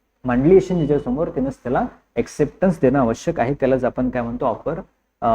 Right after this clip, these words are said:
ॲग-, अ, ॲक्सेप्टन्स या ठिकाणी असं म्हटलं जाईल.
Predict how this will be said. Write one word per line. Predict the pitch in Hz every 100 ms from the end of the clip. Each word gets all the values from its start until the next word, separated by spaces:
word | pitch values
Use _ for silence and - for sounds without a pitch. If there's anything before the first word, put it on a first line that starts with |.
| 113 104 -
ॲग-, | 139 143
अ, | 127 117 117 107
ॲक्सेप्टन्स | 135 135 - 196 196 180 165
या | 127
ठिकाणी | 117 110 127
असं | 117 180
म्हटलं | 139 107 101
जाईल. | 98